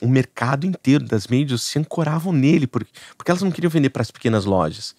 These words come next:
Então usava o seu Martins, que era um atacado de C Ds, vendia grande quantidade pra ele, e ele pulverizava na rua. E aí o que aconteceu? As gravadoras deixaram de ser tão parceiras nesse momento e começou a ficar estranho o rolê. E eles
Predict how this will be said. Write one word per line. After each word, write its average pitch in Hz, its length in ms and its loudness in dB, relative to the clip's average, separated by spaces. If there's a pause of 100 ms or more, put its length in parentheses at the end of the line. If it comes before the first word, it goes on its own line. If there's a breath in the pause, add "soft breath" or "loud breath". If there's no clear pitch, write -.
(260 soft breath)
Então 101 140 -4
usava 107 260 0
o 92 40 -6
seu - 140 -8
Martins, - 300 -8
que - 80 -10
era 127 80 -2
um 123 40 0
atacado 98 500 -4
de - 80 -12
C 95 80 -6
Ds, 104 180 -4
vendia 107 240 -2
grande 113 340 -2
quantidade 104 360 -8
pra 104 120 -2
ele, 135 140 -2 (220 loud breath)
e 131 100 6
ele 135 100 4
pulverizava 113 680 0
na 90 80 -6
rua. 80 300 -12 (960 soft breath)
E 117 100 0
aí 120 120 0
o - 20 -8
que - 100 -8
aconteceu? 151 480 -4
As - 140 -4
gravadoras 254 500 -2
deixaram 120 320 0
de 101 60 -6
ser - 180 -4 (100)
tão 110 180 2
parceiras 117 580 0
nesse 104 200 -4
momento 107 420 -2
e 165 40 -8
começou 170 720 -4 (460 loud breath)
a 104 100 0
ficar - 280 -2
estranho 143 380 -2
o - 20 0
rolê. 139 180 2
E 110 240 -4
eles 147 320 0